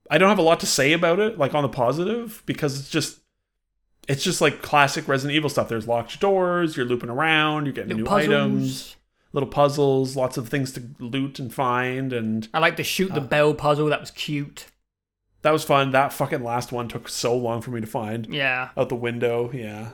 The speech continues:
Speaker 2: The only puzzle I didn't
Speaker 1: Um,
Speaker 2: like when it was, like, the blood pool room, and I was like, "No,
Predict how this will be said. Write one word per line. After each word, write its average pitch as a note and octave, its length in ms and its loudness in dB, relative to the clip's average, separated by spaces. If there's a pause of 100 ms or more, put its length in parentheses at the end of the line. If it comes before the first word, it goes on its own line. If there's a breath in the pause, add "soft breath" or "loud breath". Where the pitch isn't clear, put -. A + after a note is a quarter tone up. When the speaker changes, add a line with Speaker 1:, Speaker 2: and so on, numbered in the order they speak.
(160)
Speaker 2:
The F3+ 80 4
only G3 100 6
puzzle A#2+ 240 4
I A#2+ 100 2
didn't D#3 200 4
Speaker 1:
Um, E3 60 0
Speaker 2:
like E3 280 0
when D3+ 280 2
it D3+ 60 -2
was, C#3 100 -2
like, D3 120 -4
the C#3 80 -2
blood D3 460 0
pool F#3+ 340 0
room, G#3 380 2
and A3 140 -14
I F3 40 -6
was E3 100 -4
like, B3+ 120 -2
"No, C4+ 200 -2